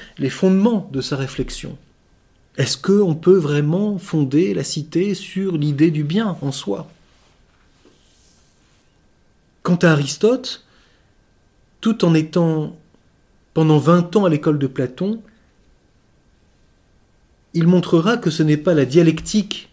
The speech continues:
dont nous avons parlé dans un entretien précédent qui fait la philosophie. Elle demeure pré-philosophique au sens où elle est un dialogue entre les opinions, une disposition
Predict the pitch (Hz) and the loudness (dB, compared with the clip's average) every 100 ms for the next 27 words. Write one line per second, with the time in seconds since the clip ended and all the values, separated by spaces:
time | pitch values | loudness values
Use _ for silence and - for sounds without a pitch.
0 | - 131 135 127 127 131 139 139 170 135 | -6 -2 0 0 -2 -2 -2 0 0 0
1 | 123 120 127 131 131 135 135 156 147 139 | -4 -6 -8 -4 -4 -4 -4 -4 -4 -6
2 | - 156 208 233 - - - _ _ _ | -4 -2 -2 -6 -14 -20 -20 _ _ _
3 | - - 139 - 208 175 147 151 139 127 | -12 -8 -4 2 4 4 0 -2 -2 -2
4 | 123 - 240 247 - _ _ 131 120 135 | -4 -4 -4 -6 -16 _ _ -8 0 2
5 | 147 160 156 - 190 190 190 147 135 151 | 4 2 0 -2 0 0 2 0 0 -2
6 | - 233 - 135 - 175 165 151 139 131 | -2 -6 -4 -4 -2 -4 -4 0 0 2
7 | 127 123 - - - _ _ 123 120 120 | -2 -2 -10 -20 -20 _ _ -6 -4 2
8 | 156 180 165 131 - 135 127 127 147 147 | 4 4 4 0 0 0 0 -2 -2 -2
9 | 208 269 - _ _ _ _ 131 123 135 | -2 -6 -14 _ _ _ _ -4 0 2
10 | 175 - 165 156 170 - 240 240 | 0 2 2 2 0 0 0 0